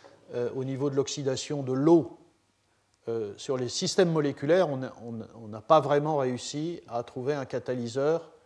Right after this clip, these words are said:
euh, avec métal non noble. Et, et pour le moment, c'est vraiment des com-, les meilleurs sont des complexes de, de ruthénium. Il y a des gens qui essayent de faire des choses avec du manganèse, mais les meilleurs continuent à être du ruthénium et de l'iridium.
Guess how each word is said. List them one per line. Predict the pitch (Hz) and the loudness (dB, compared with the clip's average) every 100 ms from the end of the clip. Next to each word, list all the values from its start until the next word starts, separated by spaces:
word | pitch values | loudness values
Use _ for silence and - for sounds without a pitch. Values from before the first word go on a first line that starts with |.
| _ _ _ _ _ _ - | _ _ _ _ _ _ -14
euh, | 120 110 - 117 113 113 | -10 -10 -10 -14 -12 -10
avec | 117 107 | -8 -8
métal | 127 123 131 131 | -6 -2 -2 0
non | 147 | -2
noble. | 143 147 185 190 165 - _ _ _ _ _ - | 2 2 2 -2 -6 -20 _ _ _ _ _ -16
Et, | 107 - - | -12 -12 -12
et | 120 107 _ - | -12 -12 _ -10
pour | 123 | -6
le | 117 | -6
moment, | 117 151 | -4 -4
c'est | 156 - 135 | -4 -2 -2
vraiment | 110 120 139 | -2 -4 -6
des | 120 | -6
com-, | - - 95 107 | -8 -16 -16 -12
les | 117 | -10
meilleurs | 120 135 156 156 | -2 2 2 2
sont | 135 | -6
des | 123 | -8
complexes | 120 120 127 | -8 -8 -6
de, | 113 117 113 | -4 -4 -4
de | 110 | -6
ruthénium. | 110 110 104 120 165 202 190 - _ - _ _ | -6 -8 -6 0 0 0 -8 -20 _ -20 _ _
Il | 120 | -10
y | |
a | 120 | -6
des | |
gens | 135 | -6
qui | 131 127 | -6 -6
essayent | - 139 | -2 -2
de | 117 | -4
faire | - 117 | -4 -4
des | 107 | -4
choses | - 131 | -6 -4
avec | 117 104 | -4 -6
du | 110 | -6
manganèse, | 120 120 135 160 127 | -4 -2 0 0 -2
mais | 123 | -4
les | 120 | -4
meilleurs | 131 139 139 | 0 0 0
continuent | 143 131 127 135 | -6 -8 -6 -2
à | 127 | -2
être | 127 | -4
du | 117 | -6
ruthénium | 120 117 117 127 135 | -6 -6 -6 -6 -6
et | 113 | -8
de | |
l'iridium. | 120 117 104 120 147 | -6 -6 -4 -2 -2